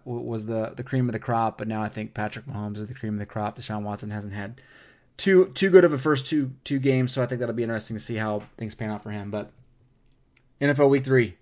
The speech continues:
pretty hot stuff. Uh, second thing, Topps Heritage High Number. Um, so here's the deal with Heritage High Number. Uh, I, I, first of all, I'm just surprised that the wax prices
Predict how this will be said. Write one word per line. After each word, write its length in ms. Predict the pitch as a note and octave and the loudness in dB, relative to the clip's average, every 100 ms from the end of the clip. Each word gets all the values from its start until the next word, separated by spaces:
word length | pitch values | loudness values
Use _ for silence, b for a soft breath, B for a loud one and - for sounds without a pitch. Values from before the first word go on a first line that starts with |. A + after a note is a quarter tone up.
| _ _ _ _ _ _ _ _ | _ _ _ _ _ _ _ _
pretty 180 | C3+ A#2+ | -2 0
hot 180 | A#2 G#2+ | 0 -2
stuff. 340 | - G#2+ - b b b b b | -4 -4 -6 b b b b b
Uh, 360 | D3+ C#3+ C#3 C#3+ | 6 8 8 4
second 420 | - G3 G3+ F#3 | 4 6 6 4
thing, 420 | F#3+ F3 C3 B2+ - - | 4 4 4 0 -10 -12
Topps 360 | - G3 G3+ - | -4 -2 0 0
Heritage 340 | D#3 D#3 C3 | 0 2 0
High 160 | B2 A2+ | 0 0
Number. 320 | G#2+ G#2+ - | -2 -4 -6
Um, 160 | B2+ B2+ | -4 -4
so 120 | C3 | -2
here's 200 | F3 C#4+ | 0 0
the 60 | G3+ | 0
deal 180 | C#3+ C#3 | 4 4
with 100 | A#2+ | 4
Heritage 220 | A2+ G#2+ | 0 0
High 160 | G#2+ | -2
Number. 280 | A2 A2 G#2+ B B B B - | -2 -2 -4 B B B B -12
Uh, 240 | B1 A#1 - _ _ _ _ _ _ _ _ _ | -10 -10 -16 _ _ _ _ _ _ _ _ _
I, 140 | - - | -6 -6
I, 60 | C#3 | -4
first 240 | F#3 G3+ | -4 -2
of 80 | F3 | 0
all, 60 | C#3 | 2
I'm 100 | D3 | 2
just 160 | C#3 | 0
surprised 840 | B2+ - - G#2+ C#3+ B2 - - - _ _ _ | -4 -6 -6 -6 -6 -8 -12 -18 -20 _ _ _
that 400 | - A2+ A2+ A2+ | -10 -6 -4 -6
the 100 | - | -6
wax 460 | A2 A#2 A#2+ E3+ - | -6 -4 -6 -8 -10
prices 760 | - - G#2 F#2+ G#2+ G2 F#2+ | -10 -8 -6 -6 -8 -8 -10